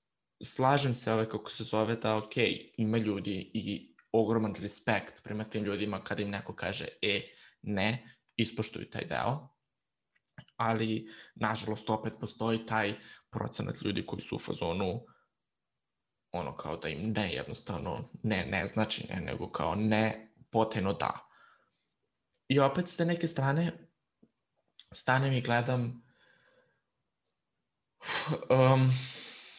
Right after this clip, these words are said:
mislim, aj preći ću na sledeće pitanje, ali kao, e, naravno, postoje slučajevi gde osoba traži pažnju, razumeš, i onda kaže "ne", a potajno misli "da", ali onda bi sad zalazio u sitna crevca, kapiraš, i to mi nije poenta.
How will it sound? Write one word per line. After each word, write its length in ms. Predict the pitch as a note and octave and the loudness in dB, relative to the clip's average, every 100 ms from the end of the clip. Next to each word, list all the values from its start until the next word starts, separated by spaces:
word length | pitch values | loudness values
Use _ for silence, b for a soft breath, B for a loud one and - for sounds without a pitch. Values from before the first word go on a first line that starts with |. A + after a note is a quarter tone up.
| B - _ _ | B -20 _ _
mislim, 220 | C#3+ E3 | 0 4
aj 120 | D#3+ | 6
preći 180 | C#3 B2+ - | 6 4 4
ću 80 | A#2+ | 2
na 60 | |
sledeće 320 | A2+ A2+ A2 - | 4 2 2 0
pitanje, 360 | A2 A#2 G#2+ | 2 4 4
ali 220 | F#2+ F2+ | 2 -2
kao, 420 | - A#2 A2 G#2+ B B B B B B - | 0 4 4 2 B B B B B B -10
e, 40 | - F2 G#2+ A2 A2 F2+ - | 2 6 8 8 6 4 0
naravno, 460 | B2 B2+ C3+ C#3 B2+ | 4 6 6 4 2
postoje 380 | B2 - C3 B2 | -2 2 4 4
slučajevi 580 | - A#2 A#2 A#2 G#2+ G#2+ | 2 2 4 2 2 0
gde 200 | - A2 | 2 2
osoba 720 | G#2+ - A2+ A2 G#2 G2 F2+ C2 - - | 4 0 0 2 4 2 0 -6 -10 -8
traži 320 | - A2+ A2 - | 0 2 2 2
pažnju, 460 | G#2 G#2+ A2 G2+ | 4 4 4 0
razumeš, 420 | G2+ F#2+ G#2 G#2 - | -4 -2 0 2 2
i 40 | |
onda 120 | G#2+ | 2
kaže 360 | - A2 G2+ F#2 | 2 0 2 0
"ne", 320 | F#2 G#2 G#2+ G#2 | 2 2 4 2
a 40 | - | 0
potajno 320 | F#2 G2+ F2 | -4 -4 -6
misli 340 | G#2 G#2+ - A2 | -2 -2 -2 0
"da", 340 | G#2+ A2 G#2+ | 4 4 4
ali 200 | - G#2 | 4 4
onda 200 | A2 A2 | 2 2
bi 80 | G#2 | -4
sad 220 | - G#2 | -2 -2
zalazio 420 | - G#2 G#2+ G#2+ | 2 4 4 2
u 20 | G2+ | 0
sitna 280 | - - | -2 -2
crevca, 460 | G#2 - A2 G2+ - | -2 2 2 2 -2
kapiraš, 520 | - A2 A2+ A2+ - | -2 -2 0 0 0
i 120 | A2 | -2
to 80 | A2 | -2
mi 100 | G#2+ | 0
nije 200 | G#2 G2+ | 0 -2
poenta. 460 | - - A#2+ - | -4 -6 -4 -4